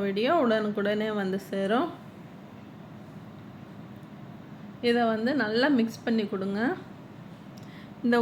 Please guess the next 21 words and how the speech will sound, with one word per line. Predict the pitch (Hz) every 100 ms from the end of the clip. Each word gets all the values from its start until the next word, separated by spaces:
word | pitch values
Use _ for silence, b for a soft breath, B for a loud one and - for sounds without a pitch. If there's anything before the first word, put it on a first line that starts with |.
| 240
ஊறுகாய் | 254 285 233 247 330 - - 226
தயிர் | 220 262 262 269
சாதத்துக்கெல்லாம் | 220 220 208 - - 208 202
அவ்வளோ | 196 202 240 277 240
அருமையா | 226 233 240 233 202
இருக்குங்க. | - 196 196 247 330 - - B B B B B - - - 233
நம்ம | 220 220 262 247 226
ஒவ்வொரு | 226 262 254 226
டைம் | 240 285 -
சாப்பிடும்போது | - 202 - 233 233 202 196 196 339 - 277
ஒவ்வொன்றும் | 233 226 247 247 277 240
நமக்கு | 214 190 196 202
கிடைக்கும். | 202 196 208 226 233 - B B B - 214
மிளகு | 214 220 226 220
கிடைக்கும், | 196 196 196 214 208 220 220
பச்சை | 214 - 233
மிளகா | 226 214 202 196
கிடைக்கும், | 185 185 - 202 220 226 - - - - - - - - - - B B B - 240
இது | 233 233
கூட | 214 226 320 - B B B - - -
பூண்டு | 247 247 226